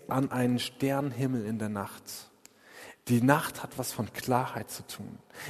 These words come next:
Ich hab so oft, gerade wenn ich nachts zum Gebetshaus fahre, nachts im Gebetsraum bin,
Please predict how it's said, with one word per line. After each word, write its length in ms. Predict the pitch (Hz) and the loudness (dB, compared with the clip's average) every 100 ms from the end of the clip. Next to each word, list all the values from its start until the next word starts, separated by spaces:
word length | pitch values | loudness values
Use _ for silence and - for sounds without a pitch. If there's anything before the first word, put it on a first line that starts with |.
| - | -4
Ich 160 | 117 | 0
hab 100 | 131 | 0
so 320 | 113 135 165 - | 2 2 2 2
oft, 460 | 165 - - - - - - | -2 -4 -12 -12 -16 -18 -6
gerade 640 | 127 147 170 123 117 135 139 - - | 0 2 2 2 2 2 -2 -14 0
wenn 120 | 117 | 2
ich 160 | 117 - | 2 0
nachts 440 | 135 170 - - | 0 -2 -8 -10
zum 200 | - 127 | -2 -2
Gebetshaus 580 | 110 127 151 - 135 - | 0 0 0 -4 -8 -10
fahre, 500 | - 104 95 92 87 | -4 -2 -2 -4 -4
nachts 540 | 107 131 170 - - - | 0 2 0 -6 -8 -2
im 160 | 117 | -2
Gebetsraum 640 | 110 120 135 - - 113 92 | -2 -2 -2 -4 -4 -2 -2
bin, 320 | 85 98 | -6 -6